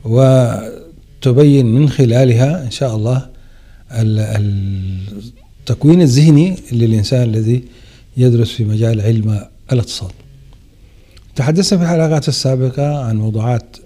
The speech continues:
عديدة، ونتحدث اليوم عن موضوعين في هذه الحلقة.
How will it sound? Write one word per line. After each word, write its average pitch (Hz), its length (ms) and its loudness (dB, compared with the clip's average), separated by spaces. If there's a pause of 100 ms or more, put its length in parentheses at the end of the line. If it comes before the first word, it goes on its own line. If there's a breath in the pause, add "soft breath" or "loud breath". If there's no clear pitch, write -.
(120)
عديدة، 117 460 -2 (1200 soft breath)
ونتحدث 135 520 2
اليوم 156 460 2 (120)
عن 127 300 0 (160)
موضوعين 117 520 2
في 120 180 0
هذه 107 280 -2
الحلقة. 123 500 -6